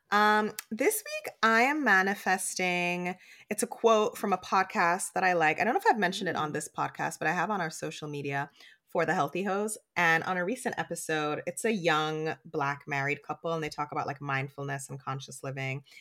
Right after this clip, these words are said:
Speaker 1: And it's, like, their vibe. It's, like, very dope, kickback, like, really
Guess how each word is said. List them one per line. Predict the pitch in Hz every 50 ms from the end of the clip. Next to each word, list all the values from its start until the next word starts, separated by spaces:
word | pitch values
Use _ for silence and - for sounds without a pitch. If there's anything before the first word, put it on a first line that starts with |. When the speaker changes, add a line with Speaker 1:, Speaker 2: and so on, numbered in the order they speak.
| - _
Speaker 1:
And | - 233
it's, | 262 -
like, | - 311 339 320
their | 277 247
vibe. | 190 180 160 139 131 - -
It's, | 165 -
like, | 202 180 180
very | 170 180 180 185 196 196 214
dope, | 170 139 156 151 151 151 147 - _
kickback, | - - 170 143 _ _ - 156 147 147 143 143 143 151 - - - _ _ _ _ _ _ _ _ _ _ -
like, | 151 139 139 -
really | 151 143 143 139